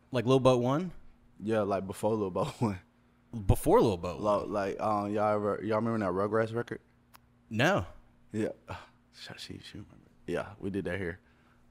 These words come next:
Speaker 2: Third Eye.
Speaker 1: I, I think, honestly, the, Minnesota was the first record that I heard from Lil Yachty.
Speaker 2: Yeah.
Speaker 1: And it was on Spotify at that point. So whatever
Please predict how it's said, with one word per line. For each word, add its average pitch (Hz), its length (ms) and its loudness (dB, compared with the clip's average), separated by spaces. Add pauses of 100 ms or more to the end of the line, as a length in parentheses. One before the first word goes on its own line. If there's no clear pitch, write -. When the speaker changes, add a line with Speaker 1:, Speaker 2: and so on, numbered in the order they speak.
(160)
Speaker 2:
Third 104 200 4
Eye. 92 180 6 (480)
Speaker 1:
I, - 60 -10 (180)
I - 40 -8
think, - 340 -6
honestly, 180 420 2
the, 156 220 -6
Minnesota 143 440 4
was 135 160 2
the 101 80 -6
first - 520 -2
record 104 320 -2
that 87 100 -6
I 82 60 -4
heard 87 180 -6
from 87 140 -12
Lil 80 200 -10
Yachty. 62 340 -10 (180)
Speaker 2:
Yeah. 107 260 2 (240)
Speaker 1:
And 113 80 -2
it 117 40 0
was 120 120 0
on 117 120 2
Spotify 101 440 -2
at 76 80 -6
that 65 160 -8
point. 76 260 -6
So 85 320 -6
whatever 113 520 0